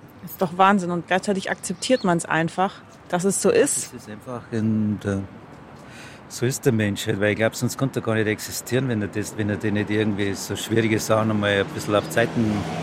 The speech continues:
Speaker 2: drücken kann. Aber dass, dass das vom Psychischen her das, äh, nicht beiseite drücken lässt, das,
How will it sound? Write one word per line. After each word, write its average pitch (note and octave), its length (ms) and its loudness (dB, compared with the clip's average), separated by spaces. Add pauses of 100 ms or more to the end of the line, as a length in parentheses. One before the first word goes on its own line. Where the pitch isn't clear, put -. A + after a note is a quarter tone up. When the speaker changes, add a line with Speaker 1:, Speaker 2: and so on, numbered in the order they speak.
Speaker 2:
drücken A#2 380 4
kann. A2+ 120 6
Aber G#2 180 6
dass, A2+ 260 4
dass A2+ 400 0
das G#2+ 260 -2
vom G#2 300 -4
Psychischen C3+ 500 0
her A#2+ 240 4
das, A2 260 -2 (560)
äh, G2 440 6 (360)
nicht A2+ 160 2 (180)
beiseite B2 440 2
drücken B2+ 340 0
lässt, A2+ 180 0
das, - 300 -8